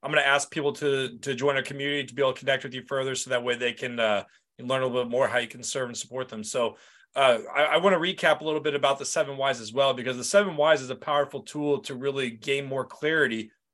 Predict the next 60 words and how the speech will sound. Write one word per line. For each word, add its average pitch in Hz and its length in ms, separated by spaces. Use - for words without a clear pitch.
about 131 400
why 135 240
you're 147 160
doing 143 320
what 135 100
you're 127 100
doing 131 180
in 120 40
the 117 80
first 131 300
place. 180 180
But 147 300
one 156 220
thing 202 140
that 170 160
people 160 300
really 147 200
need 143 80
to 139 60
understand 139 560
is 123 200
a 147 40
lot 165 220
of 202 60
people 196 140
say, 165 220
"Hey, 170 300
I 175 180
know 180 300
why 147 240
I'm 143 100
doing 143 260
what 127 120
I'm 120 80
doing. 120 300
I 170 140
know 180 220
my 170 140
purpose-driven 147 560
life. 120 240
I 165 160
know 170 460
why 143 340
God's 151 280
called 156 240
me 139 60
to 131 100
be 135 180
here 139 180
on 131 140
earth 139 220
to 143 100
be 135 80
able 135 140
to 123 80
do 135 220
whatever 131 300
I'm 120 220
doing," 139 480
but 143 640